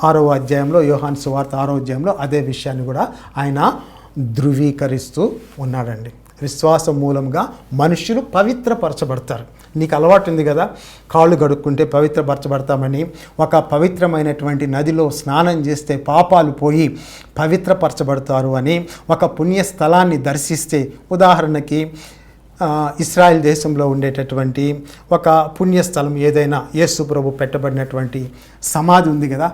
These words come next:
ఆ ప్రదేశం, దాన్ని దర్శించినా, లేదంటే యోర్దాను నది ఉంది,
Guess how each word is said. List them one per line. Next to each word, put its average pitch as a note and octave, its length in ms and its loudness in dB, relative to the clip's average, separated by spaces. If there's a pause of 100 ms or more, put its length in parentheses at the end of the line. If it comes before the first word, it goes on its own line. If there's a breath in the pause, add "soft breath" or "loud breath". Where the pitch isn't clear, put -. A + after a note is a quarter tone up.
(260)
ఆ D3 60 2
ప్రదేశం, C#3+ 580 -2 (720 soft breath)
దాన్ని E3 260 4
దర్శించినా, C#3 800 -2 (260 loud breath)
లేదంటే F3 680 2 (200 loud breath)
యోర్దాను E3+ 600 6
నది C#3+ 280 0
ఉంది, B2+ 260 0